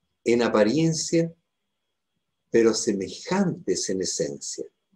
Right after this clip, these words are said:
Semejantes porque son dos formas de apartarse de la vinculación con la vida a través de la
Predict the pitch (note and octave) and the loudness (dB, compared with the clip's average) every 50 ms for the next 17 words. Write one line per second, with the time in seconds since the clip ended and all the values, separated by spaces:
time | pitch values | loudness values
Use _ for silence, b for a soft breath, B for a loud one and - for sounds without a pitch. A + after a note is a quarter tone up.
0 | _ _ _ _ _ _ _ _ _ _ _ _ _ _ _ _ _ _ _ _ | _ _ _ _ _ _ _ _ _ _ _ _ _ _ _ _ _ _ _ _
1 | _ _ _ _ _ _ - - - - A2+ A#2+ B2+ B2+ - - G3+ G3 E3+ C3 | _ _ _ _ _ _ -12 -6 0 2 2 2 2 0 0 2 2 2 2 2
2 | - - - A#2+ - - - - _ _ _ _ _ _ _ _ _ _ _ - | -2 -4 -6 -6 -6 -8 -14 -18 _ _ _ _ _ _ _ _ _ _ _ 0
3 | G#2+ G2+ - - G#2 - - - A2+ A2 A2 A2 C3+ E3+ F3 - - - - - | 0 0 2 0 -2 0 2 2 2 2 2 4 4 4 4 2 -6 -6 0 2
4 | D3+ D3 D3+ D#3+ D#3+ D#3 D#3+ - - _ _ _ _ _ _ _ - - G2+ A2 | 2 2 2 0 -4 -4 -6 -6 -10 _ _ _ _ _ _ _ -18 -8 0 2
5 | A2 G#2 G#2 - - G2+ F#2+ F#2 E2+ - - _ _ _ - G3 G3 - D#3+ D#3+ | 2 2 2 0 0 -2 -2 -2 -4 -6 -10 _ _ _ 2 2 2 2 0 -2
6 | - - - A2+ G2 F#2+ F2+ F#2 F#2 F2 F2+ F2+ F2+ F2+ F2 - F#2 F2 E2+ F2 | -4 -4 0 2 2 2 2 2 0 -2 -2 -4 -6 -8 -6 -4 -2 -2 -2 -2
7 | - - - - B2+ C#3+ D#3+ D#3+ D#3 - A2+ G2 F2 E2 D#2+ D#2 F#2+ B2 E3 F3+ | -2 -4 -2 0 0 0 0 -2 -2 0 0 0 0 -2 -2 -2 -4 -4 -4 -4
8 | F#3+ F#3+ F#3+ _ _ _ _ _ _ _ _ _ _ - - G2 F#2+ - - F#2 | -6 -8 -12 _ _ _ _ _ _ _ _ _ _ -6 -4 -4 -2 2 2 2
9 | F2 F2 A#2 C#3 C3+ - - - _ _ _ _ _ - F2 F2+ E2+ E2+ E2+ E2+ | 2 4 2 0 0 -2 -6 -8 _ _ _ _ _ -8 -6 -4 -2 -2 -2 -4
10 | E2+ | -4